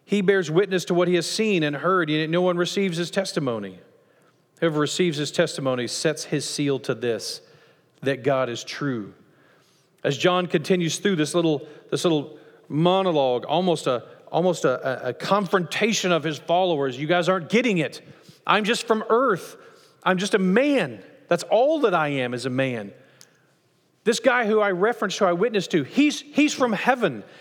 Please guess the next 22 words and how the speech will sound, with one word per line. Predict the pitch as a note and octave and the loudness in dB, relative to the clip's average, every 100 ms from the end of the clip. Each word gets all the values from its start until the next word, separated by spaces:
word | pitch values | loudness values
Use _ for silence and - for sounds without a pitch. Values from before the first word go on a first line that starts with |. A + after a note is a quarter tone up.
| - | -6
He, | - B3 - - | -2 -2 -6 -10
he | - C#4 | 0 2
understands. | C#4+ A3+ - C#4 F#3+ | 2 0 0 0 0
He's | B3 G#3+ | -2 2
not | C4 - F3+ | 2 2 2
limited | F3+ E3 D3 | 2 2 0
by | C#3 C3 | 2 0
earth. | C3 C#3+ B2 G2 - - _ _ _ _ _ _ _ _ - | 0 -2 -2 -6 -16 -20 _ _ _ _ _ _ _ _ -2
Why | E3 A#3 | 0 2
would | C#4 G3 | 2 0
you | A#3+ | 0
be | G3+ A3+ | 0 0
stuck | - A#3+ - | 2 0 2
with | A3 G3+ | -2 0
me | F3 G#3+ G#3 A2 G#2 - _ _ _ _ | 2 2 2 -2 -10 -18 _ _ _ _
instead | D3+ - G3 | -8 0 0
of | F3 | 2
him?" | D#3 A3 D#3 G#2 - - | 2 2 0 -4 -16 -4
This | E3 | -4
picture | - B3+ - F3 | 0 -2 0 0
after | D#3 E3 | 0 -2
picture, | D3 G3 F#3+ C#3+ | -2 -2 -2 -4